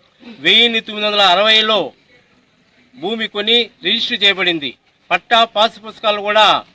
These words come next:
ఆ, మన ఎమ-, తహసీల్దార్ గారు ఇష్యూ చేశారు, ఇష్యూ చేశారు. తా-, పట్టా ఉండాది, పాస్ పుస్తకం ఉంది, ప్లాన్ అప్రూవల్ చేస్తున్నారు, అన్నీ ఉంది, మ్యాప్ ఉంది,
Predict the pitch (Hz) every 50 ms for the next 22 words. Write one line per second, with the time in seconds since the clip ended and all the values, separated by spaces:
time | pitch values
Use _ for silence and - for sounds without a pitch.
0 | _ _ _ _ _ _ - 175 175 185 185 190 190 190 190 185 180 180 175 175
1 | 175 170 175 185 202 208 202 196 185 180 175 175 208 214 214 208 190 180 175 170
2 | 160 - 180 190 214 - 226 208 202 196 190 185 190 185 180 175 170 165 - 220
3 | 196 175 180 180 - - 180 160 143 131 - - - - _ _ _ _ _ _
4 | _ 165 165 - - _ _ _ - - 143 151 165 196 233 - 233 247 214 226
5 | 233 220 - 233 233 233 240 254 262 240 233 _ _ _ _ - 151 170 208 208
6 | 202 196 196 190 190 185 185 185 180 180 180 180 175 175 175 170 170 170 165 160
7 | 160 151 - _ _ _ 180 180 - - 233 226 226 226 226 226 226 233 220 247
8 | 254 247 - - - _ _ 165 180 220 214 - 214 226 214 - - 233 226 226
9 | 226 233 226 233 247 247 247 233 - _ _ _ _ _ _ - 185 190 208 226
10 | 240 240 226 208 208 - 240 240 240 240 233 208 226 226 233 - 233 226 233 233
11 | 240 240 240 226 - _ _ - 165 208 240 254 254 240 240 240 226 240 254 254
12 | 240 202 190 170 165 185 214 240 247 - - 233 233 233 226 254 262 247